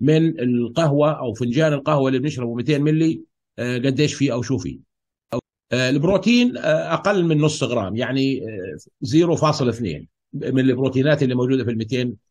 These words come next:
ملي من اللي بنشربه، وفيها كمية قليلة جدًا من الدهون،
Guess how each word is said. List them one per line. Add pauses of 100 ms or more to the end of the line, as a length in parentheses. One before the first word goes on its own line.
ملي
من
اللي
بنشربه، (420)
وفيها
كمية
قليلة
جدًا
من
الدهون،